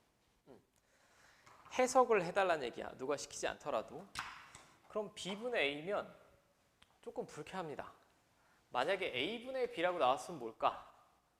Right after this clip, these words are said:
원점부터 A, B까지 이은 선분의 기울기죠. 그럼 A 마이너스 영분의 B 마이너스 영이니까 좀 불쾌하지 않아, 앞에? 앞에 불쾌하니까 제가 좀 바꿔볼게. 아니, 어떻게 바꿔요? 얘를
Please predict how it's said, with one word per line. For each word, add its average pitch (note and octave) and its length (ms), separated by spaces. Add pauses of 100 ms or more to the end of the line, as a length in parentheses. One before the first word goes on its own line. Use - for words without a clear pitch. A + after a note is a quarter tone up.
(260)
원점부터 G3+ 1080 (440)
A, D#3+ 200 (380)
B까지 E3 840
이은 E3+ 340
선분의 G#3+ 640
기울기죠. D#3 560 (320)
그럼 D3 180
A C#3+ 160
마이너스 E3 420
영분의 C#3 240
B C#3 120
마이너스 C3 400
영이니까 A2 480 (580)
좀 E3+ 120
불쾌하지 D3+ 440
않아, A#2+ 180
앞에? D3 260 (500)
앞에 B2 200
불쾌하니까 C#3+ 540
제가 B2+ 160
좀 C3 140
바꿔볼게. A#2 720 (1300)
아니, C3+ 120
어떻게 A#2 280
바꿔요? C#3 480
얘를 C#3+ 520